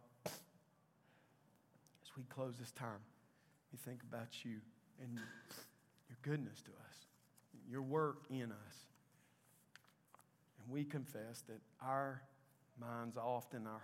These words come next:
hearts, are so torn and distracted. Mine is. I ask you to help. Help us to live this life of wartime mentality that it takes.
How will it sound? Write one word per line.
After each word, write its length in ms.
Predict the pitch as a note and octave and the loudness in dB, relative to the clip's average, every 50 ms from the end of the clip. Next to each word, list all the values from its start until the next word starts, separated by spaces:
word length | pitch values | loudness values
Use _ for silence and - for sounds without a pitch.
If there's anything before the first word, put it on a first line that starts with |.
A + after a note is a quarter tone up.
| - | -4
hearts, 360 | - A#2 A2+ A2 A2 - - | -2 -2 0 -2 -4 -6 -10
are 80 | - A2 - - - | -10 -10 -10 -8 -4
so 300 | C3 A#2 A#2+ A2 A2 A2+ - | -4 -4 -4 -4 -6 -8 -12
torn 420 | - - C#3+ B2+ A#2+ A2 A2+ A2+ G#2+ A2+ A2 - - - - - - - - - - - _ _ - - - - - - - | -8 -6 -4 -2 -2 -2 -4 -4 -6 -8 -12 -14 -10 -8 -8 -8 -10 -12 -16 -20 -20 -20 _ _ -20 -20 -20 -20 -20 -12 -8
and 100 | B2 A#2+ | -4 -4
distracted. 540 | A#2 A#2 - - D3+ B2 A#2+ A#2 - - A#2+ | -4 -4 -2 0 0 0 0 0 -4 -6 -2
Mine 260 | A#2 A#2+ C3 C#3+ C#3 A2+ G#2+ G#2+ | 0 0 0 0 0 -2 -4 -4
is. 80 | A#2 - - - - - - - - _ _ - - - - - - - - - - - - - - - | -6 -8 -10 -14 -18 -20 -20 -20 -20 _ _ -20 -20 -20 -20 -20 -20 -20 -20 -20 -20 -20 -20 -18 -10 -4
I 80 | A#2 | -4
ask 180 | B2 A#2+ - - | -2 -2 -2 -4
you 60 | A#2 | -6
to 60 | A2+ | -4
help. 260 | F#2+ A#2 A2+ G#2+ - - - - - - - - _ _ - _ _ - - - - - - - - - - - | -2 -4 -4 -4 -6 -10 -14 -20 -20 -20 -20 -20 _ _ -20 _ _ -20 -20 -20 -20 -20 -20 -20 -20 -20 -16 -6
Help 320 | - D#3 E3 D3+ - - | 2 4 4 4 4 2
us 260 | B2+ A#2+ A#2+ - - - - | -4 -6 -4 -6 -8 -8 -8
to 60 | A#2+ A#2 B2 B2+ | -8 -6 -4 -4
live 120 | B2+ A#2+ A#2+ | -4 -2 -4
this 220 | B2 A#2 - - | -4 -6 -4 -2
life 300 | B2 B2 B2 A#2+ A#2 - | 0 0 0 0 -2 -4
of 60 | A2+ A2 A#2+ | -8 -6 -4
wartime 540 | B2+ C3+ C3+ C3 - C#3+ B2 A2 A2+ A#2+ | -2 -2 -2 -2 -2 -2 -2 -2 -2 -4
mentality 600 | B2 A#2+ B2 B2+ C3+ A#2+ A#2+ B2 B2 A#2+ A#2+ A#2+ A2+ - - - - - - - - - - - - - - - | -6 -6 -2 0 2 2 2 2 0 -4 -6 -8 -8 -10 -14 -14 -14 -14 -16 -16 -18 -18 -20 -20 -20 -16 -2 2
that 120 | C#3 C#3 | 4 4
it 120 | C#3 C3 - | 4 4 2
takes. 540 | - D3 C3+ A#2 A2 - - - - - | 4 4 4 4 2 -2 -8 -8 -8 -8